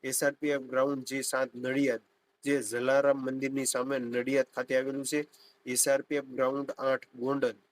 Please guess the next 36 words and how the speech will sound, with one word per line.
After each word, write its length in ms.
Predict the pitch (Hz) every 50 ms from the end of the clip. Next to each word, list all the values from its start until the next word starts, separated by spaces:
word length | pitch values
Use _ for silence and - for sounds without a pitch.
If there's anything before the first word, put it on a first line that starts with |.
| _ _ _ _ -
જે 120 | 127 131 127
રાજ્યના 560 | 120 113 113 120 123 127 143 143 143 135 - -
અનામત 420 | 131 127 131 135 139 147 147 139 -
પોલીસ 320 | - 139 139 135 135 - -
દળ 240 | 131 135 131 117 - _ _ _ _ _ _ _ _ -
આઠ 240 | 127 135 143 139 _ _ _ _ _ _ -
કોટડા 440 | - 139 135 139 139 143 143 143 147 143 _ _ _ _
સાંગાલી 640 | - - - 131 127 131 135 139 139 139 139 139 135
રોડ 220 | 123 131 139 139
ખાતે 300 | - - 131 127 - 143
છે, 180 | 135 - - 139
તે 120 | 135 - 127
આવેલું 340 | 117 120 127 131 135 143 139
છે. 140 | 151 156 156 156 _ _ _ _ _ -
અને 160 | 139 135 135 107
એસ 220 | - 127 131 -
આર 160 | 151 139 139 139
પી 140 | - 151
એફ 160 | 139 135 131 -
ગ્રાઉન્ડ 400 | 131 120 127 127 131 139 135 120 104
વાવ 220 | 107 120 123 135 135 123
સુરત, 340 | - - 147 139 127 110 - _ _ _ _ _ _ -
જે 140 | 127 135 139 135
રાજ્યના 500 | 127 123 123 113 123 139 139 139 127 - _
અનામત 440 | - 127 131 139 147 156 156 156 147
પોલીસ 300 | _ - 143 139 135 - -
દળ 200 | - 131 123 - _
અગિયાર 400 | - 123 127 127 143 143 143 131
જુનાગઢ, 580 | 123 120 127 127 131 135 135 131 131 139 139 - _ _ _ _ _ _ _ _ _ _ -
જે 180 | 117 135 143 143 - _ _ _
કામરેજ 500 | _ - 120 123 139 143 147 151 151 143 -
ખાતે 260 | - - 127 127 143 135
છે, 140 | - 143 135
તે 120 | - - 117
આવેલું 420 | - - 120 123 131 131 143 139
છે. 140 | 131 147 147